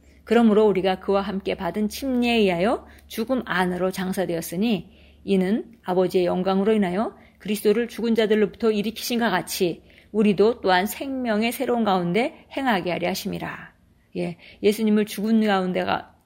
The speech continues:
그 일으키신 분이 바로 성령님이시죠. 근데 성령님이 우리 안에 오셔서 우리로 말미암아 바로 생명의 새로운 가운데 행하도록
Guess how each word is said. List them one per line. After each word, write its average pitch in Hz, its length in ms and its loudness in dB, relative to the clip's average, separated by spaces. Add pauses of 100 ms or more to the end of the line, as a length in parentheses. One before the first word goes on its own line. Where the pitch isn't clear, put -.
그 170 440 -6 (100)
일으키신 208 680 0 (280)
분이 196 180 0
바로 190 160 -4
성령님이시죠. 254 800 -4 (240)
근데 208 260 4
성령님이 277 460 -4
우리 190 220 2
안에 196 140 0
오셔서 180 580 -4 (220)
우리로 214 360 2
말미암아 180 760 -2 (320)
바로 185 580 -2 (180)
생명의 262 580 -2
새로운 320 400 -2
가운데 190 360 0
행하도록 208 680 -2